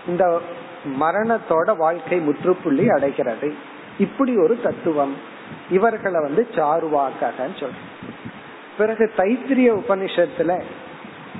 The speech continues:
ஆத்மாவை விளக்க வர்ற உபனிஷத்து வந்து step by ஸ்டெப்பா, படிப்படியா நமக்கு ஆத்ம தத்துவத்தை உணர்த்தணுங்கிறதுக்காக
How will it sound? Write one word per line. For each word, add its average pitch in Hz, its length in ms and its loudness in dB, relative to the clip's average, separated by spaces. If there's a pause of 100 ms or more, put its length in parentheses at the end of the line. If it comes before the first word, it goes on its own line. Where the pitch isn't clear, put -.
(120)
ஆத்மாவை 214 800 4
விளக்க 214 460 4
வர்ற 185 320 2
உபனிஷத்து 175 680 0
வந்து 147 300 0 (1300)
step 214 280 2 (100)
by 254 280 4
ஸ்டெப்பா, 190 480 0 (140)
படிப்படியா 208 800 2
நமக்கு 185 420 0
ஆத்ம 214 380 2
தத்துவத்தை 180 640 4
உணர்த்தணுங்கிறதுக்காக 170 1400 0